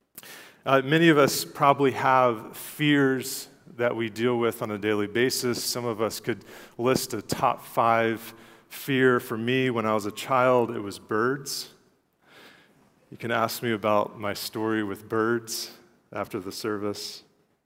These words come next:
Chapman University published a list of top ten fears in America for the last several years. Uh, twenty twenty, twenty twenty-one, they, uh, did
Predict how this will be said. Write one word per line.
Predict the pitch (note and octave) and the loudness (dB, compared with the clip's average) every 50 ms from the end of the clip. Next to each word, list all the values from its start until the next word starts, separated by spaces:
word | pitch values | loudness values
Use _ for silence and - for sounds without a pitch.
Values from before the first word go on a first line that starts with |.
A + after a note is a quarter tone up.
| _ _ _ _ _ _ _ _ _ _ _ _ _ _ _ _ _ _ _ _ _ _ _ _ - - _ _ - | _ _ _ _ _ _ _ _ _ _ _ _ _ _ _ _ _ _ _ _ _ _ _ _ -20 -20 _ _ -6
Chapman | - - D#3 D#3+ F3 F3 D#3 D3+ D3 | 0 4 4 4 4 4 2 0 2
University | D3 D3 C#3 B2+ A2+ C3+ C#3 C3+ - - B2 B2 A2+ | 2 2 2 2 4 4 2 2 0 -2 -2 -2 -2
published | - - C#3 C3+ A#2+ C#3 B2+ - - | -2 -2 -2 0 2 2 0 2 0
a | C3 A#2 | 0 0
list | A#2 A#2 A#2 C3 C3+ B2 - - - - - - - - | 0 2 2 4 4 4 2 0 -6 -6 -8 -8 -8 -4
of | A#2 G#2+ A2 G2+ G#2 - - - | 0 0 0 0 -2 -6 -12 -8
top | - - C3+ C#3 - | -4 -2 -2 -2 -4
ten | - - C3+ A#2+ G#2+ | -6 -8 -8 -8 -8
fears | - - C#3 B2 A#2+ A#2+ A2+ - | -8 -4 0 0 2 0 0 -4
in | - G#2+ | -6 -6
America | G#2+ G2+ G2 G#2+ G#2+ G#2+ A2 A2 G#2+ - G#2+ F#2 F2+ F2+ F2+ | -6 -4 -2 0 0 2 2 0 -2 -4 -6 -6 -6 -6 -8
for | - A2 | -8 -8
the | G2 G#2 | -4 0
last | G#2 G#2+ A2 A2+ A2 G#2 - - | 0 2 2 2 0 -2 -4 -4
several | - A#2 A2 G#2+ G#2+ G2+ G2+ | -2 -2 -2 -2 -4 -6 -4
years. | G2+ G#2 A2 G#2+ G2 F#2 F2 - - - - - - - - - - - _ - | 0 0 0 0 0 -2 -6 -10 -10 -12 -14 -20 -20 -20 -20 -20 -20 -20 _ -6
Uh, | A#2 A2+ A2 | -4 -4 -4
twenty | - - C#3+ C#3+ C3 A#2 | -4 -4 -4 -2 -2 -4
twenty, | - - C#3 C3+ C3 | -4 -2 -2 0 0
twenty | B2 - - B2+ B2+ A#2 | 0 -2 -4 -4 -4 -4
twenty-one, | - - B2 A#2 A2+ A#2 A#2+ B2 B2+ B2 A#2+ A2 | -4 -4 -4 -2 0 2 4 4 4 2 2 2
they, | A#2 A2+ A2+ A2+ G#2+ G2+ - - - - - - | 4 4 4 4 2 -2 -6 -16 -20 -20 -14 -6
uh, | - A2 G#2+ G#2 G#2+ | -2 0 2 2 0
did | - - A2 G#2+ A#2 A#2 A#2 A#2 G#2+ G2+ - | 0 -4 -4 -2 0 2 2 2 2 -2 -4